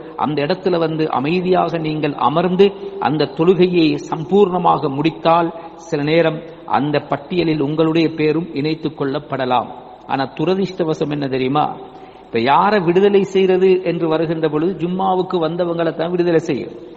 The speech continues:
ஸல்லல்லாஹு அலைஹி வஸல்லம் புகாரில தெளிவாக சொல்லியிருக்கிறாங்க, ஜும்மாவுடைய நாள் காலை பொழுதுல மலக்குமார்கள் பள்ளிவாசலுடைய தலைவாசல்ல வந்து உட்கார்ந்துக்கிடுவாங்க.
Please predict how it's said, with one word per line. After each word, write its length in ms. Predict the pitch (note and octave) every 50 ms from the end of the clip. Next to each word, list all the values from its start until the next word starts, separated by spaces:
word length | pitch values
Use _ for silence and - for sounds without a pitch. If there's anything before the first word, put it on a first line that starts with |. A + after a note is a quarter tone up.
| - - - - - - - -
ஸல்லல்லாஹு 400 | - - E3 F3+ G3+ A3 A3 G#3+
அலைஹி 140 | G3+ G3+ F#3+
வஸல்லம் 320 | - G#3 G#3 G#3 G3+ G3+ F#3
புகாரில 420 | E3+ D#3+ - F#3+ G3 G3+ G3+ F#3+ F#3+ -
தெளிவாக 500 | - F3 E3+ F#3 F#3+ G3 F#3+ F#3+ F#3 F#3
சொல்லியிருக்கிறாங்க, 840 | F#3 - F3 F3 F3 E3+ E3 D#3 E3 E3+ D#3 D#3 D3+ D3+ E3 F#3 G3 F3+ D#3 - - - C3+
ஜும்மாவுடைய 640 | D3 D#3+ F3+ F#3+ G3 G3 F#3+ F#3 F3+ F3 E3+ E3
நாள் 240 | D#3+ D#3+ D#3+ D#3 C#3+
காலை 340 | - - D#3 D#3 E3 E3+ D#3+
பொழுதுல 420 | D#3+ - - D3 C#3+ C#3 C#3+ D#3 F#3 G3 - - - - - - -
மலக்குமார்கள் 800 | A2+ A#2+ D3 E3+ E3+ - F3+ E3+ D#3 C#3+ C#3+ C#3 B2+ D#3+ F3+ F3+
பள்ளிவாசலுடைய 760 | - D3+ D3+ E3 E3+ E3 D#3 D3+ C#3+ D3 D#3+ D3 C#3+ C#3+ C3+ B2+
தலைவாசல்ல 760 | - C#3+ C#3+ D3 E3 E3+ D#3+ D#3+ D#3 D3 - D#3 C#3+ C#3 C3+
வந்து 200 | C3 C3 D3 D#3+
உட்கார்ந்துக்கிடுவாங்க. 680 | D#3+ - - E3 D#3 D3 C#3 C#3 C3 A#2 F#2+ D#2+ - -